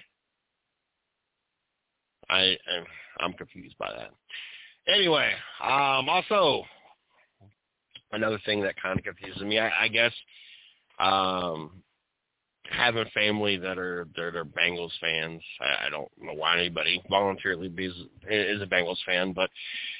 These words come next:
I have family that is Cincinnati Bengals fans, and, and just kinda watching that garbage fire, which is even worse than being a Browns fan. But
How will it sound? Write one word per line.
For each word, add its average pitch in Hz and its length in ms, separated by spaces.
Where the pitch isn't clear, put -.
I 135 120
have 135 100
family 135 400
that 120 240
is 120 200
Cincinnati 117 440
Bengals 95 320
fans, 95 420
and, 95 80
and 92 460
just 92 240
kinda 92 200
watching 92 520
that 107 240
garbage 92 400
fire, 82 380
which 87 200
is 80 80
even 82 200
worse 87 220
than 85 320
being 90 180
a 85 40
Browns 82 440
fan. 92 360
But 87 200